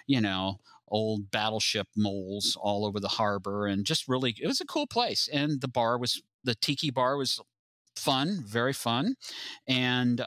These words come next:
um, the food was not awful. And, uh, the, uh, we stayed in, uh, the bachelor officers' quarters. Uh, so the quarters were good. Uh, it was just a very, very interesting, uh, experience, really fascinating experience.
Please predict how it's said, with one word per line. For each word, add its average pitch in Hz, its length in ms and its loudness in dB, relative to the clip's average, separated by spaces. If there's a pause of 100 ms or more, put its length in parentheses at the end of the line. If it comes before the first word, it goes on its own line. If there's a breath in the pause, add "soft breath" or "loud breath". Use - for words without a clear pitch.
um, 113 640 2
the 110 80 -2
food 131 240 2
was 127 160 0
not 120 220 2
awful. 131 520 0
And, 139 460 2
uh, 143 280 0 (460 loud breath)
the, 123 340 2
uh, 117 180 2
we 123 140 0
stayed 135 320 0
in, 120 220 2
uh, 110 300 0
the 101 100 -14
bachelor 123 380 -2
officers' 117 440 0
quarters. 120 600 -4 (500 loud breath)
Uh, 117 280 2
so 117 300 0
the 110 100 -4
quarters 120 420 -2
were 117 100 -6
good. 117 420 0 (560 loud breath)
Uh, 117 440 -2
it 143 100 0
was 214 180 0
just - 220 -2
a 254 40 0
very, 165 320 2
very 151 280 0
interesting, 151 800 0
uh, 143 280 2
experience, 147 680 -2
really 143 180 0
fascinating 123 640 0
experience. 120 680 -4